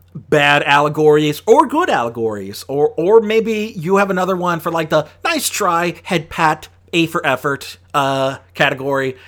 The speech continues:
uh, I would love to hear your thoughts. Um, and, uh, you can also send any, uh, uh, your, you send your thoughts privately on, uh, email at Gumby, at, uh, popcorn junkie podcast at gmail dot com.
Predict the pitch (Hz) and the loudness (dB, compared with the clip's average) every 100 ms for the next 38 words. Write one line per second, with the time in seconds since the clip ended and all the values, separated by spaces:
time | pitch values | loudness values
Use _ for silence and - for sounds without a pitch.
0 | - 147 147 139 151 175 196 190 160 190 | -8 -2 0 0 -2 -2 -4 -4 -2 -2
1 | 165 156 147 120 - - - _ _ 135 | -2 -2 -4 -4 -10 -16 -16 _ _ -4
2 | 117 117 117 113 110 _ _ _ _ _ | -4 -4 -6 -10 -16 _ _ _ _ _
3 | _ _ 131 127 127 127 127 127 139 175 | _ _ -8 -6 -4 -2 -2 -2 -2 -2
4 | 165 165 175 160 151 - - - - 165 | -4 -4 -4 -4 -8 -14 -20 -20 -6 -4
5 | 165 160 156 151 139 135 135 135 135 139 | -2 -2 -2 -2 -2 0 0 -2 -4 -6
6 | - 147 139 135 147 151 - 190 214 185 | -6 -4 -2 -2 -4 -8 -4 -2 -2 -4
7 | 170 185 180 - 185 185 175 175 170 - | -2 -2 -2 -2 -2 -4 -4 0 -2 2
8 | 147 135 135 127 123 123 120 117 101 _ | 2 2 -2 -4 -2 0 0 -4 -8 _
9 | 170 165 160 156 156 - _ 147 123 - | -4 -2 0 -2 -2 -10 _ -8 -8 -10
10 | - 143 143 - 135 131 131 123 170 170 | -4 -2 -2 -4 -2 0 0 0 -2 0
11 | 151 214 226 165 135 - 135 123 143 151 | 0 0 0 -6 -6 -2 -2 0 -4 -4
12 | - 131 135 139 135 135 - 190 151 143 | -6 -8 -6 -6 -4 -6 -4 -4 -4 -6